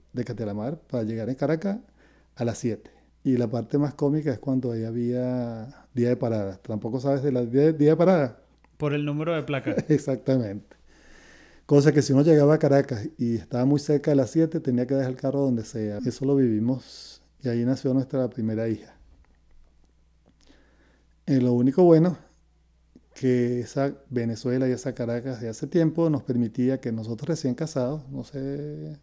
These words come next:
Speaker 1: nosotros nos casamos en el setenta y seis.
Speaker 2: Sí.
Speaker 1: Y en el setenta y siete compramos un carro nuevo, lo que se llama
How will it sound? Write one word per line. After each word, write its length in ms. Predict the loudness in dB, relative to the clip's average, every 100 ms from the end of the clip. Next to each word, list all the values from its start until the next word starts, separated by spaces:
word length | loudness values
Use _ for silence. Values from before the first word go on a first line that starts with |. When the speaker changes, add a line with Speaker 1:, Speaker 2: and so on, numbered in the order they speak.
| -10
Speaker 1:
nosotros 320 | -10 -8 -8
nos 100 | -8
casamos 440 | -10 -12 -8 -6 -6
en 60 |
el 60 | -10
setenta 520 | -14 -12 -10 -8 -10
y 60 | -6
seis. 400 | -6 -6 -8 _ _ _ -16
Speaker 2:
Sí. 240 | -10 -10 -10 -2
Speaker 1:
Y 80 | 0
en 80 | 2
el 100 | -2
setenta 460 | -6 -4 -2 0
y 40 | 0
siete 420 | 4 2 2 -4
compramos 420 | -2 -2 -2 -2
un 80 | -2
carro 340 | -2 -4 -4 -10 _ -4
nuevo, 600 | 0 0 -2 -4 -12 _ _ -8
lo 120 | -6
que 80 | -6
se 120 | -4
llama 320 | 0 0 0